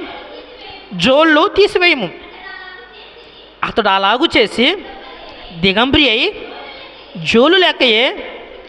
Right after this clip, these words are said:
నడుచుచుండగా, ఆ, నా సేవకుడైన యెషయా ఐగుప్తును గూర్చియు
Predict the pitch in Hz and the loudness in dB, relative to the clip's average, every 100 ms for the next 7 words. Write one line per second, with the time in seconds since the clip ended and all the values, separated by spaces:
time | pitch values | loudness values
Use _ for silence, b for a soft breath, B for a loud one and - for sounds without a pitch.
0 | - - - - 208 226 247 294 320 302 | -20 -20 -20 -4 0 2 2 2 0 2
1 | 254 220 190 165 180 440 - - - - | 0 2 0 2 2 0 -6 -14 -16 -18
2 | - - - - - - 226 147 139 - | -18 -18 -18 -18 -8 -4 -2 -4 -8 -12
3 | - - - - - - - - - - | -16 -20 -20 -20 -18 -18 -18 -18 -18 -20
4 | - - - - 240 285 285 277 285 330 | -20 -20 -18 -4 0 2 2 2 0 2
5 | 359 392 359 285 349 247 202 320 - - | 2 2 2 2 2 4 2 -2 -6 -14
6 | - - - - - - - - - 202 | -16 -20 -20 -20 -20 -20 -20 -20 -6 -4
7 | 190 202 254 247 254 - 247 247 247 | 0 0 2 2 2 4 4 6 4